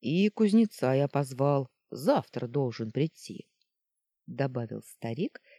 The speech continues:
переставляя банки с чайным сбором на полке. "Отлично! Кто хочет чаю?" Я блины напекла, и джем вишневый имеется,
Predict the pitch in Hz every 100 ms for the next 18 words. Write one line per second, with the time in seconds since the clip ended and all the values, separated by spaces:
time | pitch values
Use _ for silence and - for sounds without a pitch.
0 | _ - 139 135 - 131 139 139 123 117
1 | 175 269 - 127 - - 143 123 120 120
2 | - 117 165 190 - 175 - 101 - -
3 | - - _ _ _ _ _ _ _ _
4 | _ _ _ _ _ _ _ _ _ _
5 | _ - 254 392 - 143 113 - - 117
6 | 123 135 _ _ - - 440 - 135 -
7 | - - 117 107 95 - _ 160 139 156
8 | 127 123 131 214 339 214 156 135 120 -
9 | - 339 285 - 117 160 190 208 - 208
10 | 196 202 208 208 208 202 196 - 208 202